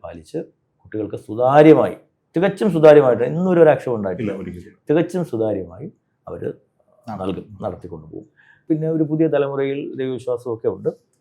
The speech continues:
Speaker 1: വന്നാൽ നമുക്ക് അവര് ഇങ്ങോട്ടേക്ക് വന്നാൽ അവരുടെ, ഏഹ്, വിശ്വാസവും ഒക്കെ കൊണ്ട്, വിശ്വാസമാണല്ലോ എല്ലാം,
Speaker 2: തീർച്ചയായും.
Speaker 1: ഏഹ്, അവരൊക്കെ കൊണ്ട് നമുക്ക് വന്നാൽ നമുക്ക് നല്ല രീതിയിൽ
Speaker 2: ആ.
Speaker 1: നമുക്ക് മുന്നോട്ട് കൊണ്ടുപോകാൻ സാധിക്കും. ഒരു പോസിറ്റീവായിട്ടുള്ള, ആ, പിന്നെ, ഉം,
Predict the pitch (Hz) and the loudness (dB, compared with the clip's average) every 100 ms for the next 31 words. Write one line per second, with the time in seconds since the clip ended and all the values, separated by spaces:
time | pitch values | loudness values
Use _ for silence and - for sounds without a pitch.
0 | _ _ - 151 175 208 233 190 180 185 | _ _ -4 0 6 6 4 0 0 2
1 | 175 185 185 - 160 160 165 170 175 170 | 2 2 2 0 -2 -4 -2 -2 0 4
2 | 147 156 117 87 - 117 120 135 143 - | 6 6 4 0 -4 -2 -2 -2 -2 -4
3 | - _ _ - 117 117 110 110 110 110 | -8 _ _ -6 -2 0 -2 -2 -2 -2
4 | 110 110 110 113 123 - 131 117 123 117 | -4 -4 -4 -6 -8 -4 0 0 0 -2
5 | 92 - _ _ _ 113 113 107 101 107 | -4 -10 _ _ _ -12 -12 -10 -12 -8
6 | - - - - 113 113 110 113 113 95 | -8 -10 -18 -6 -6 -4 -8 -6 -6 -4
7 | 95 120 104 90 95 85 87 107 98 92 | -6 -6 -8 -8 -10 -16 -20 -20 -18 -16
8 | 95 104 104 - 117 101 117 131 123 135 | -14 -10 -10 -10 -12 -12 -14 -14 -12 -12
9 | 135 170 196 160 156 147 202 185 156 147 | -8 -8 -8 -8 0 6 6 8 8 6
10 | 208 - _ _ _ 92 104 104 147 180 | 4 -4 _ _ _ -14 -10 -8 -6 -8
11 | - _ 107 107 110 113 110 104 - 127 | -12 _ -14 -10 -6 -4 -4 -6 -8 -4
12 | 156 156 - 160 175 190 208 196 185 190 | -4 -6 2 2 2 0 4 4 2 4
13 | 190 180 - 147 147 - 139 139 135 139 | 4 4 -2 -4 -4 -6 -8 -6 -6 -8
14 | 135 127 123 123 117 | -8 -12 -14 -20 -20